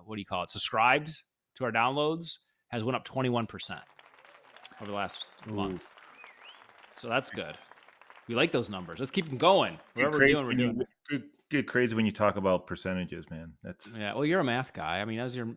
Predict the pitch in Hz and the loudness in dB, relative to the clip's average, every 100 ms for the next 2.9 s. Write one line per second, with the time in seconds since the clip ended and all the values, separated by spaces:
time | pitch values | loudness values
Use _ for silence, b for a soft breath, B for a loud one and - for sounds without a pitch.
0 | - 104 117 120 82 82 90 120 - _ | -12 -8 -6 -6 -8 -12 -14 -16 -18 _
1 | 120 98 95 101 117 - - - _ B | -20 -16 -14 -12 -14 -14 -16 -16 _ B
2 | B B B B 135 127 107 104 | B B B B 2 2 2 0